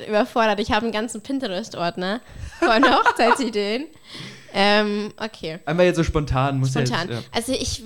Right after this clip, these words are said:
Speaker 1: würde halt eine Waldhochzeit richtig cool finden, ne? Also dass halt dann die Trauung in einem Waldgebiet ist.
Speaker 2: Du musst morgens mit dem Frühstück anfangen, Jasmin, weil ein Frühstück gehört auch schon immer mit dazu. Ich will den ganzen Tag hören. <laughs>
Speaker 1: Ja, ich bin grad noch dabei, das alles zu, zu sortieren.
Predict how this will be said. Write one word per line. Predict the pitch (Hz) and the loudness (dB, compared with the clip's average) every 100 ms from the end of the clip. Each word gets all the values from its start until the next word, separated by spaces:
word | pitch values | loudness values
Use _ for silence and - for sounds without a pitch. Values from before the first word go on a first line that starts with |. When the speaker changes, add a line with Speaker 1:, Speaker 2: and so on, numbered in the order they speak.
| 220 | -2
Speaker 1:
würde | 262 294 269 | 2 4 2
halt | 233 220 220 | 2 0 0
eine | 220 190 | -2 0
Waldhochzeit | 180 185 214 180 - 190 185 | 2 2 -2 -6 -8 -10 -10
richtig | - 202 - 220 | -12 -14 -12 -8
cool | 202 | -8
finden, | - 185 180 190 | -6 -6 -6 -4
ne? | 202 294 - - - - | -4 -4 -10 -20 -16 -6
Also | 208 196 | -4 -4
dass | 220 | -4
halt | 196 | -4
dann | 196 | -4
die | 190 175 | -6 -10
Trauung | - 165 185 196 208 - - - | -8 0 2 2 -2 -10 -20 -12
in | 180 190 | -6 -2
einem | 190 185 175 | -2 -4 -2
Waldgebiet | 185 180 - 175 175 - | -2 -2 -12 -14 -14 -8
ist. | |
Speaker 2:
Du | 165 | -2
musst | 185 190 | -2 2
morgens | 175 190 226 220 208 | 2 4 4 2 0
mit | 185 175 180 | -2 -2 0
dem | 165 156 156 151 | 0 2 0 -2
Frühstück | - 202 - 330 | -2 -4 -2 -2
anfangen, | 156 151 147 143 139 | 0 0 0 0 0
Jasmin, | 135 147 139 139 | -2 -2 -2 0
weil | 131 | -2
ein | 139 | -4
Frühstück | 139 190 - 208 | -4 -4 -4 -2
gehört | 175 180 - | 2 2 2
auch | 143 | -2
schon | 247 202 | 0 0
immer | 151 143 | 0 0
mit | 139 | 0
dazu. | 143 131 147 147 | -2 -2 -2 -2
Ich | - | -2
will | 175 | -2
den | 190 | 0
ganzen | 165 196 - 269 | 0 -4 -6 -4
Tag | 202 202 175 | -2 -2 -2
hören. | 143 143 156 - - | -2 -4 -8 -14 -14
<laughs> | - 508 480 - - | -10 0 0 2 -2
Speaker 1:
Ja, | 202 196 | 0 0
ich | - | 0
bin | 247 | -2
grad | 254 233 | -2 -2
noch | 233 247 | -2 -4
dabei, | 220 202 | -2 -2
das | 208 | -4
alles | 220 202 214 - | -8 -10 -10 -12
zu, | 202 196 | -16 -12
zu | 196 | -12
sortieren. | 190 180 180 - 190 196 240 | -8 -8 -8 -10 -8 -6 -8